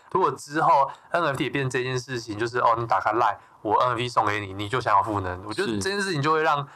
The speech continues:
Speaker 1: 这整个发展更普及化。我自己很期待这一，这一天的到来。
Speaker 2: 没错，没错，没错。所以我，我们为什么，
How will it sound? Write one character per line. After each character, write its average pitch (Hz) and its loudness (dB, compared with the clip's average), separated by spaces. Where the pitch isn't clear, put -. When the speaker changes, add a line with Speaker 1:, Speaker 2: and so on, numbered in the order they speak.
Speaker 1:
这 170 -4
整 110 -6
个 104 0
发 123 4
展 98 -2
更 104 -4
普 104 -6
及 95 -12
化。 101 4
我 110 2
自 143 -4
己 185 -2
很 110 -2
期 - -16
待 123 0
这 120 -4
一， 117 -6
这 127 -6
一 123 -8
天 123 -4
的 117 -4
到 113 2
来。 113 0
Speaker 2:
没 - -4
错， 110 2
没 95 -4
错， - -8
没 95 -8
错。 98 -2
所 190 -2
以 233 0
我， 165 0
我 123 -2
们 123 2
为 185 0
什 127 -8
么， 95 4